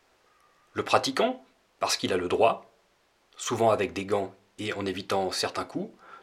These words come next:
de frapper son adversaire. Le spectateur, parce qu'il peut se projeter dans un combat, exercer la violence par procuration. Alors on pourrait condamner moralement ce spectacle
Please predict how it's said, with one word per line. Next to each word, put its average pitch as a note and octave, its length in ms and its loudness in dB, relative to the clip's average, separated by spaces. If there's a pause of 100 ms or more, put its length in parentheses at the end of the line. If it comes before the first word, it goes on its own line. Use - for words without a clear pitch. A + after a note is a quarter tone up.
de C3+ 100 4
frapper C#3+ 340 0
son C#3+ 100 0
adversaire. C3 480 2 (1040)
Le - 80 -12
spectateur, E3 560 4
parce - 160 4
qu'il A#2+ 200 -6
peut E3 220 0
se - 140 -2
projeter - 720 2 (100)
dans F#2+ 180 -2
un F#2+ 60 4
combat, F2+ 460 -2 (540)
exercer D#3+ 500 0
la C3 80 6
violence A2 440 0
par - 340 -4
procuration. - 640 -4 (2500)
Alors G2+ 180 -2
on G#2 80 -2
pourrait A#2+ 280 4
condamner C3+ 340 8
moralement D#3 440 8
ce - 120 -2
spectacle - 640 0